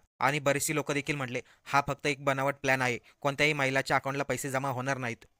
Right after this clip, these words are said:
परंतु जेव्हा ऑगस्ट महिन्याची सोळा आणि सतरा तारीख आली, तेव्हा महिलांच्या अकाउंटला तीन हजार रुपये जमा होण्यास सुरुवात झाली. तेव्हा मात्र सर्वांचीच बोलती बंद झाली. जी लोक म्हणत होती, "लाडकी बहीण योजना ही फक्त बनावट आहे, यामध्ये कोणालाही पैसे भेटणार नाहीत, लोकांना येड्यात काढलं जातंय." पण जेव्हा महिलांच्या अकाउंटला पैसे आले,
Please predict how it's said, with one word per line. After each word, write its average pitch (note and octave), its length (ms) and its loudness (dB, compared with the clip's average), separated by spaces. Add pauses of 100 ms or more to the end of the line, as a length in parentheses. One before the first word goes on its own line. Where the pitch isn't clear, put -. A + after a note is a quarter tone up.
(120)
परंतु C#3+ 300 4
जेव्हा D3 260 0
ऑगस्ट C#3 340 0
महिन्याची C#3 300 -4
सोळा C#3 240 0
आणि C#3 140 -4
सतरा C3+ 260 0
तारीख C3 280 0
आली, A#2+ 160 -2 (340)
तेव्हा D3+ 200 4
महिलांच्या C#3+ 440 2
अकाउंटला C#3 340 0
तीन D3 140 -6
हजार C3+ 200 -2
रुपये C#3 220 -4
जमा C3 200 -2
होण्यास C3 240 -4
सुरुवात B2 200 -2
झाली. A2 240 -8 (340)
तेव्हा D3 200 4
मात्र D3 260 0
सर्वांचीच C#3+ 500 0
बोलती C3+ 240 -2
बंद C3+ 220 0
झाली. A#2+ 240 -4 (280)
जी D3 180 2
लोक D3 160 2
म्हणत C#3 280 0
होती, B2+ 200 -6 (160)
"लाडकी C3 360 2
बहीण C#3 200 -2
योजना C3 240 -2
ही C#3 120 -4
फक्त C#3 240 -6
बनावट C3+ 420 0
आहे, A#2+ 120 0 (260)
यामध्ये C#3 380 2
कोणालाही C#3 320 0
पैसे C3+ 260 0
भेटणार B2+ 320 -2
नाहीत, A#2+ 180 -6 (240)
लोकांना C#3+ 380 2
येड्यात C3+ 320 4
काढलं B2+ 220 2
जातंय." A#2+ 260 -4 (340)
पण D3+ 180 6
जेव्हा D3 200 2
महिलांच्या C#3+ 440 0
अकाउंटला C#3+ 280 0
पैसे C#3 280 0
आले, B2+ 160 -2